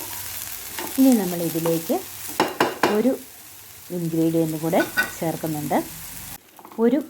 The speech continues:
കോഴിമുട്ടയാണ് നമ്മൾ ഈ സമയം ഇതിലേക്ക് ചേർക്കുന്നത്. അത് നടുഭാഗത്തേക്ക് അത് ചേർത്ത് കൊടുക്കുക. സെൻറ്ററിലേക്ക് ആ കോഴിമുട്ട പൊട്ടിച്ച് ഒഴിച്ച് കുറച്ച് സമയം ഒന്ന് അനക്കാതെ വെക്കണം. നമ്മൾ അത് സെൻറ്ററിലേക്കാക്കി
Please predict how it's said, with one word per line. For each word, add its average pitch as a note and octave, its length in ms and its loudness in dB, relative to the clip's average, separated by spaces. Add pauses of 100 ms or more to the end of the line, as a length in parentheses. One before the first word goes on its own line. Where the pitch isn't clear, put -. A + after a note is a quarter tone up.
കോഴിമുട്ടയാണ് F3+ 1000 2
നമ്മൾ D#3 180 -4 (120)
ഈ - 20 -2 (100)
സമയം D#3 300 -4
ഇതിലേക്ക് D#3 380 -2 (160)
ചേർക്കുന്നത്. D3+ 520 -4 (200)
അത് E3 140 0 (840)
നടുഭാഗത്തേക്ക് E3 840 0
അത് E3+ 100 2 (180)
ചേർത്ത് E3 320 0
കൊടുക്കുക. D3+ 300 0 (100)
സെൻറ്ററിലേക്ക് D#3+ 680 0
ആ - 20 -2 (100)
കോഴിമുട്ട D3+ 460 -2 (140)
പൊട്ടിച്ച് D#3 420 -6 (920)
ഒഴിച്ച് D#3 360 2 (640)
കുറച്ച് A#3 360 2 (120)
സമയം D#3+ 400 0
ഒന്ന് E3 200 -2 (480)
അനക്കാതെ E3 480 0 (240)
വെക്കണം. D#3+ 340 -4 (220)
നമ്മൾ D#3 180 -4 (380)
അത് E3 120 -2 (100)
സെൻറ്ററിലേക്കാക്കി D#3+ 840 0